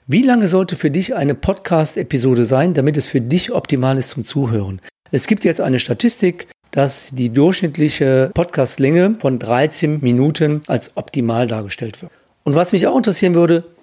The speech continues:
über welche App hörst du denn meinen Podcast? Hörst du diesen Podcast über Apple, über Spotify oder über eine andere Podcast-App? Wenn du Lust hast, gib mir doch zu den beiden Punkten ein Feedback. Hier kannst du mir einfach eine Nachricht schicken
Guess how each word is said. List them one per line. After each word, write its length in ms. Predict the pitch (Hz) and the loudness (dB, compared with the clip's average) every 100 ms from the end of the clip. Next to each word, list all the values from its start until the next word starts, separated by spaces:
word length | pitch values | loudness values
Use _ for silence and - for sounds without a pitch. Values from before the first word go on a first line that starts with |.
| _ | _
über 240 | - 147 156 | -2 2 4
welche 340 | 170 - 160 | 2 0 -2
App 220 | - - - | -4 -4 -2
hörst 280 | 131 123 - | 0 0 0
du 40 | |
denn 160 | 117 110 | 0 0
meinen 200 | 110 101 | 0 -2
Podcast? 680 | - 113 - 113 101 - - | -4 -6 -6 -8 -8 -10 -8
Hörst 280 | - 143 170 160 | 0 0 0 -2
du 20 | |
diesen 260 | 156 151 | -2 -4
Podcast 440 | - 170 165 143 - | -4 -4 -2 -2 -2
über 240 | 107 - | -6 -2
Apple, 340 | 180 196 185 180 - - - | 0 2 2 0 -8 -20 -20
über 160 | - | -16
Spotify 760 | - - 175 170 135 143 139 139 - - - | -14 -4 -4 -2 -2 2 2 2 -4 -20 -6
oder 340 | 135 135 139 - | 0 2 2 0
über 320 | 139 123 131 | -2 -2 -2
eine 400 | 127 131 123 123 _ | 0 0 0 -2 _
andere 300 | 143 185 139 | 0 2 2
Podcast-App? 640 | - 117 - 104 - 123 - _ - | 0 -4 -4 -12 -12 -16 -18 _ -2
Wenn 120 | 147 | 2
du 80 | 165 | 4
Lust 260 | 180 262 202 | 2 2 2
hast, 240 | 202 - - | 0 -2 -4
gib 200 | 180 185 | -2 2
mir 100 | 180 | 2
doch 140 | 165 | 2
zu 120 | 160 151 | 0 0
den 160 | 139 | 0
beiden 280 | 135 147 143 | 2 0 0
Punkten 320 | - 160 - | -2 -2 -4
ein 180 | - 117 | -8 -8
Feedback. 560 | - 135 131 233 - - | -8 -6 -2 -2 -4 -10
Hier 280 | - 170 190 | 0 2 2
kannst 340 | 180 180 - | 0 0 -2
du 40 | |
mir 280 | 151 151 143 | 0 2 0
einfach 320 | 143 165 160 | 0 -2 -2
eine 240 | 147 131 120 | -2 -2 0
Nachricht 380 | 139 202 175 - | 0 0 -2 -2
schicken 400 | 160 165 156 | -2 0 -2